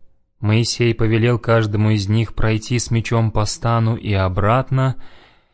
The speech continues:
и убивать всякого, кто встретится.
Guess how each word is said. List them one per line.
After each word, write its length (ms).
и 80
убивать 500
всякого, 680
кто 200
встретится. 920